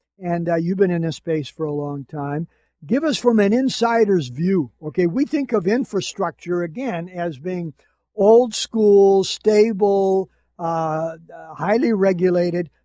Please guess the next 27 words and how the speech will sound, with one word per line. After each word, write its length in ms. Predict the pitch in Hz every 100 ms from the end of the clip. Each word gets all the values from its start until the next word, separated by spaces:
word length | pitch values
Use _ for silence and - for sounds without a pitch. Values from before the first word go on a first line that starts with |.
| _
but 160 | 175 175
in 140 | 196
many 300 | 196 214 196
ways 460 | 180 247 277 151 190
it's, 220 | 180 -
it's 220 | 214 175
quite 320 | 180 220 196
dynamic. 720 | 208 190 196 320 320 131 _ _ _ _ _
So, 440 | - 208 196 190
uh, 160 | 190 185
how 240 | 226 -
has 320 | 247 294 202
the 120 | 196 208
world, 480 | 214 254 190 160
from 200 | - 190
an 100 | 185
insider's 640 | 214 269 - 247 233 214 135
view, 300 | 170 226 185
how, 220 | 165 214
how 280 | 185 233 240
has 200 | 240 185
the 100 | 208
world 320 | 208 220 196
of 80 | 165
infra-, 460 | 208 - - 165 160 196
infrastructure 840 | 233 - 185 - 180 156 - 160
changed 720 | - - 220 175 131 143